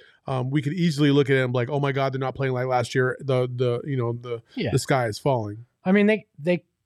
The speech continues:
Speaker 2: could be one and five. We could be talking about a very different situation if they
Speaker 1: Yeah, and
Speaker 2: hadn't
Speaker 1: if
Speaker 2: won
Speaker 1: my
Speaker 2: a
Speaker 1: aunt
Speaker 2: few
Speaker 1: had
Speaker 2: games.
Speaker 1: a penis, she'd be my uncle.
Speaker 2: Uh, no, I
Speaker 1: Like
Speaker 2: get that. I'm s-, I'm agree-,
Speaker 1: No, I know.
Speaker 2: God,
Speaker 1: I know
Speaker 2: I'm
Speaker 1: you're, I
Speaker 2: agreeing
Speaker 1: know
Speaker 2: with
Speaker 1: you're, I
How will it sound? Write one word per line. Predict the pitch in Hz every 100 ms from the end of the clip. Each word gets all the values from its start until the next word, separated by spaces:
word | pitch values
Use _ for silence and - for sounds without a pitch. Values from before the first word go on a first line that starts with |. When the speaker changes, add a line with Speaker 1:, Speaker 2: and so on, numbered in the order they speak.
| _
Speaker 2:
could | - 190 147
be | 165
one | 151 143 139
and | 123
five. | - 98 90 90
We | 113
could | 147 143
be | 139 131 127 _ _ _
talking | - 160 156
about | 156 147
a |
very | 131 147 139
different | 139 - 143
situation | 131 123 127 117 113 -
if | 117
they | 117
Speaker 1:
Yeah, | 113 117
and | 117
Speaker 2:
hadn't | 117
Speaker 1:
if |
Speaker 2:
won | 123
Speaker 1:
my | 127
Speaker 2:
a |
Speaker 1:
aunt | 123 139
Speaker 2:
few | 117
Speaker 1:
had | 113
Speaker 2:
games. | 107 -
Speaker 1:
a |
penis, | 185 143 120
she'd | - 135
be | 135
my | 143 139 -
uncle. | 147 165 113 95 -
Speaker 2:
Uh, | 156
no, | 202 339 214
I | 160
Speaker 1:
Like | 151
Speaker 2:
get | 302 320 -
that. | 120 120
I'm | 156
s-, | 165 - - _ _ _
I'm | 226 277
agree-, | 254 143 175 269 370 339 208 196
Speaker 1:
No, | 220
I | 269
know. | 254
Speaker 2:
God, | - 180
Speaker 1:
I | 196
know | 254 330
Speaker 2:
I'm | 320
Speaker 1:
you're, | 339 262 330
I | 247
Speaker 2:
agreeing | 262
Speaker 1:
know | 339
Speaker 2:
with | 285
Speaker 1:
you're, |
I | 311